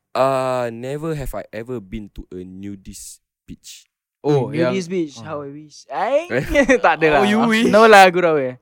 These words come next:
Speaker 1: Eh.
Speaker 3: Apa,
Speaker 2: Tiba
Speaker 3: never.
Speaker 2: nampak titik nenek ke apa?
Speaker 3: Eh, Ahmad, neneknya.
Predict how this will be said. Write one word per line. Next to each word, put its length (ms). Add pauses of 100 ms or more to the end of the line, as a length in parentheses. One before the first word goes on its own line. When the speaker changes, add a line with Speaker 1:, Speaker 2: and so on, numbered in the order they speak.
Speaker 1:
Eh. 180
Speaker 3:
Apa, 220
Speaker 2:
Tiba 80
Speaker 3:
never. 240
Speaker 2:
nampak 240
titik 240
nenek 460
ke 100
apa? 120
Speaker 3:
Eh, 120
Ahmad, 220
neneknya. 420